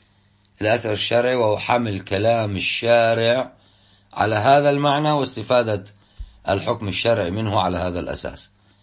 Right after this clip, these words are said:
هذا مثبت، لكن قلنا هذا يجري، هذا مما يجري فيه الأصل المثبت.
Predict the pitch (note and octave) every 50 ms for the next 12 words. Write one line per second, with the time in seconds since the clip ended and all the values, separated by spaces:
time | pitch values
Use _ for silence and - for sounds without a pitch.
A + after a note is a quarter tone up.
0 | _ _ _ _ _ _ _ _ _ _ _ _ _ _ _ - B2 C#3 C#3+ D3
1 | D3 E3 E3 - - C3 C#3 C#3 C#3+ C#3+ D3 C#3 C#3+ C#3 C3+ C3+ D3 C#3 C3 A#2+
2 | A#2+ B2 C3 B2 A#2+ A#2+ A#2+ A#2+ A#2+ A#2+ A#2+ A2+ G#2+ G2 F2 E2 - - - _
3 | _ _ - - _ _ _ _ _ _ _ _ _ _ _ _ - G2+ A2 A2+
4 | A2+ A2+ A2+ A2+ - - - _ _ _ _ _ _ _ _ _ _ _ _ -
5 | G#2 A#2 A#2 A#2+ A#2+ A#2+ A#2+ C3+ C3 A2+ F#2 G#2+ G2+ G2 G#2+ G#2 F#2+ E2+ C#2+ E2
6 | - - E2+ D#2 D2+ D#2+ - - - - - - - -